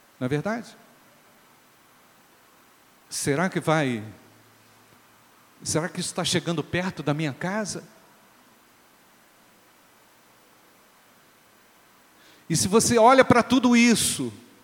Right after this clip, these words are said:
sem dar uma resposta, sem oferecer uma resposta, e a resposta é a pregação do Evangelho, amém ou não, irmãos? Você trava.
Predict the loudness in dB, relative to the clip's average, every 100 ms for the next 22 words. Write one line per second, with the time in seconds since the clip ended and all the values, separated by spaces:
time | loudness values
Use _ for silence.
0 | _ _ -20 _ -6 4 4 6 8 10
1 | 10 6 4 2 0 4 8 8 6 6
2 | 8 8 6 -8 -18 -20 -20 -20 _ _
3 | -20 -10 -4 0 2 2 4 4 4 2
4 | 2 4 6 6 6 4 2 2 6 8
5 | 8 6 4 2 0 2 2 2 2 2
6 | 2 0 0 0 0 2 2 6 6 6
7 | 6 8 6 4 -2 -6 -14 -18 -20 -20
8 | -20 -20 -20 -20 -20 _ _ _ _ _
9 | _ _ -20 -20 _ _ _ _ _ _
10 | _ _ _ _ _ _ _ _ _ _
11 | _ _ _ _ _ -8 -4 -2 -2 0
12 | 0 0 0 -2 -4